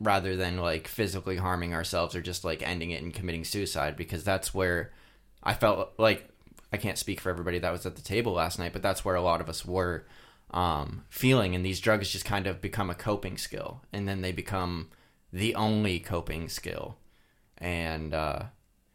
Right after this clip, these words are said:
you know, they, they definitely serve their purpose in, like, kept me alive. But at the same time, were trying to bring us down and kill me.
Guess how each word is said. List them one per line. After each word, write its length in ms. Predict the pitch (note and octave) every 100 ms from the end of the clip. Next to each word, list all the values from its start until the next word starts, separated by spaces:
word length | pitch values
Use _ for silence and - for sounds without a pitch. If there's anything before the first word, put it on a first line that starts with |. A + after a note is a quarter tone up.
| _ _ _
you 100 | G2+
know, 140 | G2 F2+
they, 200 | F#2+ F#2
they 260 | G2+ F#2+
definitely 340 | F#2 G2+ G2+ F2+
serve 260 | - F#2
their 120 | E2 D#2
purpose 360 | F#2 - -
in, 100 | E2+
like, 260 | E2+ E2+ - - - -
kept 200 | G#2 F#2+
me 100 | F2+
alive. 400 | E2+ F2 F2 D#2+ -
But 100 | C3
at 80 | C3
the 60 | C3
same 200 | C3+ A#2
time, 200 | A#2 A2
were 80 |
trying 200 | G2+ G#2
to 60 | F#2+
bring 160 | F#2+ F#2
us 100 | -
down 220 | G2 A2
and 100 | -
kill 180 | G#2+ A2+
me. 260 | - -